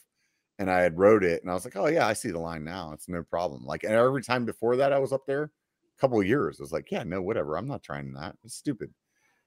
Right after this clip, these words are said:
And then the other, the last time that I was there when I, when I bailed, um, yeah,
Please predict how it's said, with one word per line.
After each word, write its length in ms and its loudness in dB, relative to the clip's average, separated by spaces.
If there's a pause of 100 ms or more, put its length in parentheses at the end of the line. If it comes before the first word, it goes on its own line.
(400)
And 120 6
then 380 8
the 180 8
other, 380 10
the 160 8
last 460 6
time 180 2
that 140 4
I 20 6
was 160 2
there 220 6
when 100 -2
I, 80 -2
when 240 -4
I 80 -2
bailed, 500 4 (100)
um, 500 -4 (1800)
yeah, 160 2